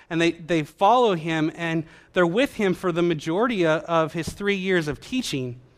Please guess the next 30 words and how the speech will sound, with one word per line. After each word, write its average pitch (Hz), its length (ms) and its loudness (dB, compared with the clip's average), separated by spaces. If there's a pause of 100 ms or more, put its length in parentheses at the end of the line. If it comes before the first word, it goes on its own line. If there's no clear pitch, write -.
(540)
And 156 100 -6
so 196 120 2
I'm 185 100 6
sure 254 260 0
that 208 120 2
over 180 280 2
time, 196 380 0
Jesus 185 340 -6
begins 175 340 -2
to 165 100 -4
recognize 165 500 -2
faces 160 420 -6
in 156 120 -4
the 143 80 -8
crowd, 165 420 0 (320)
probably 190 360 2
begins 170 420 0
to 175 80 -6
have 165 400 -2 (320)
some 190 280 2
short 190 360 0
conversations 175 720 0
with 165 120 -4
people, 151 280 -6
begins 151 340 -4
to 170 100 -6
recognize 165 540 -2
them 160 200 -2
by 147 200 -2
name 147 520 -2